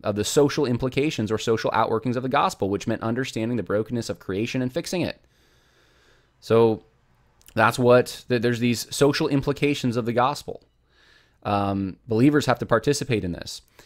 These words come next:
And this is in direct contradiction to Jesus' teaching, 'cause Strickland then, in the same, uh, podcast, says that a summary of the gospel is to love God and neighbor. Well, that's not true. That's the law.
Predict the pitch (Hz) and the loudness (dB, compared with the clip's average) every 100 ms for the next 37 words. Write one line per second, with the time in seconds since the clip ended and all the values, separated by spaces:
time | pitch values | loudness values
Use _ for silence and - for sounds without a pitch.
0 | _ _ 117 131 190 240 208 127 123 - | _ _ 0 0 2 2 2 4 2 0
1 | 139 131 120 120 - 101 95 117 104 98 | -2 -2 -2 -4 -2 -4 -2 -2 -2 -6
2 | 95 170 175 95 110 - 156 160 127 120 | -6 -6 -4 -4 -4 -4 -2 2 2 2
3 | 117 107 104 - 147 135 123 - - - | 2 0 -2 0 2 2 0 -4 -20 -20
4 | - 110 101 - 185 185 110 98 - 110 | -6 0 0 2 0 2 2 2 0 0
5 | 104 110 101 98 - 104 - 147 190 170 | 2 2 2 0 -2 -6 -4 -2 0 0
6 | 120 120 165 - 101 104 - 110 98 123 | 2 2 0 0 -4 -4 -2 -2 2 0
7 | 117 104 113 120 147 - - 117 123 170 | 2 0 0 -2 -4 -6 -8 -6 -2 -2
8 | 202 175 214 165 156 165 143 170 151 | -2 -4 -4 -4 -2 -2 0 -2 -6